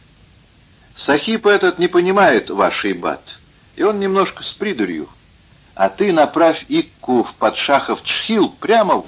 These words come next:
воду. Оставь там Сахиба и беги домой. Вот тебе рупия».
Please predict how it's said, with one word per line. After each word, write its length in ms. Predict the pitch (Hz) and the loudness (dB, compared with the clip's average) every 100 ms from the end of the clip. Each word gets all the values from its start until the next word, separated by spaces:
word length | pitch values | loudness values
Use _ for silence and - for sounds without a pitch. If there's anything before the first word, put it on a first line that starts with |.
| 69 | -12
воду. 420 | 78 104 87 76 - - _ - - | -2 -2 -2 -6 -20 -20 _ -20 -8
Оставь 480 | - 143 - 208 185 | -2 -2 2 2 4
там 160 | - 127 | 0 -2
Сахиба 580 | - 123 - 185 143 123 | -2 -4 -2 -4 0 0
и 180 | 120 | -2
беги 340 | 120 110 95 120 | -4 -4 -4 -4
домой. 560 | 98 87 80 67 - - _ _ - | -2 -2 -4 -8 -16 -20 _ _ -16
Вот 360 | 78 113 131 - | 0 0 0 -4
тебе 460 | 107 90 90 80 - _ _ | -8 0 0 0 -6 _ _
рупия». 640 | 95 90 78 - 60 52 | -4 -2 -4 -8 -18 -18